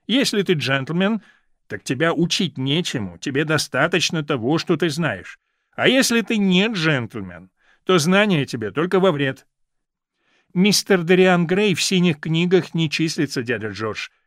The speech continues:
небрежно заметил лорд Генри. «Мистер Дориан Грей? А кто же он такой?» — спросил лорд Фермер,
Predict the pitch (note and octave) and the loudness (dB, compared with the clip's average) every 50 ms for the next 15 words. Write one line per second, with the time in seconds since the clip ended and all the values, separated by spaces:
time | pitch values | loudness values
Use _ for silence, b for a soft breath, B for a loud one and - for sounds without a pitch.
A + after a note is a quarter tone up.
0 | _ _ C3+ C3+ C#3+ C3 B2+ C3+ A#2+ A2 C3 B2 A2 C3 B2+ B2+ B2 A#2 C#3 B2+ | _ _ -6 -6 -4 -2 -2 -2 -2 -2 -6 -6 -6 -6 -6 -6 -6 -6 -4 -4
1 | A#2+ B2 B2 A#2 A#2 A#2 A#2+ A#2 A2+ A2+ A2 A2 A2 - _ _ _ _ _ _ | -2 -2 -4 -6 -8 -10 -10 -8 -8 -10 -12 -14 -16 -16 _ _ _ _ _ _
2 | _ _ _ _ _ _ _ _ - - C3+ C3 - - D3 C#3 C3 A#2 A#2+ C#3 | _ _ _ _ _ _ _ _ -4 -2 0 0 0 0 -2 -2 -2 0 0 0
3 | B2+ B2+ B2+ C3 C3+ C3 A2 C3+ C3+ C3+ E3+ A#3+ G#3 - _ _ _ _ _ _ | 2 2 0 0 -2 -4 -4 -2 0 0 0 0 -2 -4 _ _ _ _ _ _
4 | _ _ _ - G#3+ A3+ - - C4+ A#3 D#3 G#3+ G#3+ F3+ - F#3 D3 E3 D3+ E3 | _ _ _ 0 0 2 2 2 2 4 4 4 2 4 2 0 0 2 0 0
5 | G3 G3 - _ _ - - - - D#3 D#3 C#3+ - E3 D#3 D3+ D#3 - D3 - | 0 -2 -6 _ _ -18 -12 -8 -4 -4 -4 -2 -2 -2 0 0 0 -2 -4 -6
6 | - - - C#3+ D3 E3+ G3 G#3+ A3 G#3+ F3+ | -12 -8 -4 -2 -2 -2 -2 -2 -4 -6 -6